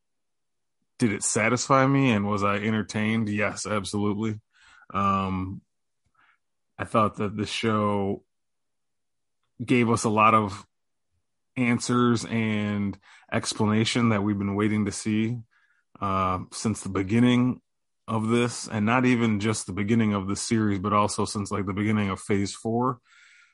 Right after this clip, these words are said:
Uh, it's answered a lot of, you know, burning questions and just thoughts we've had, like, some closure to some of those, but also opening the door to a lot of other things that are to come.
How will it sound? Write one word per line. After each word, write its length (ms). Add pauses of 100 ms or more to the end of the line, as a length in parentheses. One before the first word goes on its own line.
(180)
Uh, 340
it's 140
answered 340
a 60
lot 260
of, 300 (720)
you 100
know, 260
burning 760 (140)
questions 720 (520)
and 240
just 260
thoughts 280
we've 160
had, 280
like, 320
some 240
closure 500
to 80
some 200
of 60
those, 260
but 180
also 340
opening 400
the 80
door 300
to 180
a 40
lot 180
of 100
other 240
things 380
that 100
are 200 (440)
to 80
come. 460